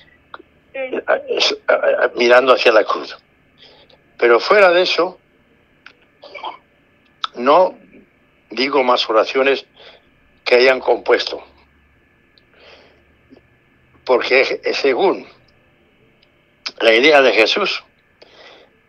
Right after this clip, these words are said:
nosotros tenemos que componerlas, pero no componerlas de una, eh, que no nos pongamos nerviosos, ¿eh? No componerlas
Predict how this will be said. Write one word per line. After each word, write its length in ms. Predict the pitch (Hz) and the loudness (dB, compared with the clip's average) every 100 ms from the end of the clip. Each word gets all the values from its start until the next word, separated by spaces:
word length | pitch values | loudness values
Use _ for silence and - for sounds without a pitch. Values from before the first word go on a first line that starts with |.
| _ _ _ _ _ _ _ _ | _ _ _ _ _ _ _ _
nosotros 720 | - 139 - - 196 - 170 - | 0 0 2 0 0 -2 -12 -6
tenemos 460 | 120 117 123 110 | -2 0 0 -2
que 140 | - - | -4 -8
componerlas, 840 | 95 87 - 82 73 - - - - _ _ _ _ - - - - _ - | -8 -8 -8 -8 -10 -12 -14 -14 -16 _ _ _ _ -20 -20 -20 -20 _ -6
pero 280 | - 131 165 | 0 2 2
no 160 | 208 | 0
componerlas 960 | 214 190 160 143 127 135 135 143 123 - | 0 -2 0 -2 0 0 2 0 -2 -6
de 100 | 113 | -4
una, 200 | 139 147 | -2 -4
eh, 120 | - - | -8 -6
que 160 | 117 | -4
no 120 | 120 147 | -2 0
nos 220 | 202 165 | -2 -2
pongamos 440 | 123 104 117 113 | -4 0 0 0
nerviosos, 720 | 95 82 - 151 - - - - | -4 -8 -2 0 0 -4 -6 -6
¿eh? 120 | - _ _ _ - _ _ _ _ _ _ _ | -8 _ _ _ -20 _ _ _ _ _ _ _
No 200 | - 175 | 2 2
componerlas 840 | 170 156 139 123 127 147 156 147 | 4 0 2 2 4 4 4 2